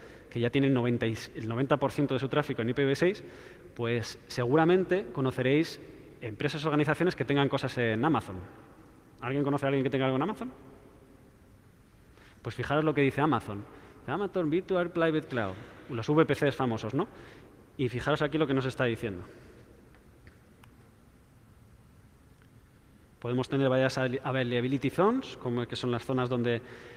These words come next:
Amazon, eh, nos genera en un, como una especie de data center, disponibilidad para crear máquinas virtuales.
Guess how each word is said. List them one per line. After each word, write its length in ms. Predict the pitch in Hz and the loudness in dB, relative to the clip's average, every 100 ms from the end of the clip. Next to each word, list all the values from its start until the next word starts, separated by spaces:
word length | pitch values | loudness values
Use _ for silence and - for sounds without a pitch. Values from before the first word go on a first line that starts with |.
| - | -10
Amazon, 760 | - 131 127 131 127 123 117 120 - - - - | -2 -2 0 2 2 2 0 -4 -10 -20 -20 -8
eh, 580 | 127 123 123 120 117 113 - - - - - | -2 2 2 2 0 -2 -10 -16 -20 -20 -10
nos 180 | 127 123 | -4 -4
genera 460 | - 123 123 131 123 | -2 0 2 2 2
en 160 | 123 | 2
un, 520 | 127 127 143 165 151 170 | 0 0 -2 -2 -6 -6
como 140 | 135 | -2
una 80 | 139 | 0
especie 340 | 135 151 143 | 0 0 2
de 400 | 131 127 127 - | 2 2 0 -2
data 280 | 143 135 135 | 0 0 2
center, 520 | 123 156 143 135 139 | 2 4 4 4 2
disponibilidad 580 | 131 135 147 139 131 135 | 0 0 2 2 4 2
para 160 | 139 135 | 2 2
crear 180 | 135 131 | 2 2
máquinas 320 | 135 131 135 | 2 2 0
virtuales. 540 | 139 151 175 214 240 | 0 2 2 2 -2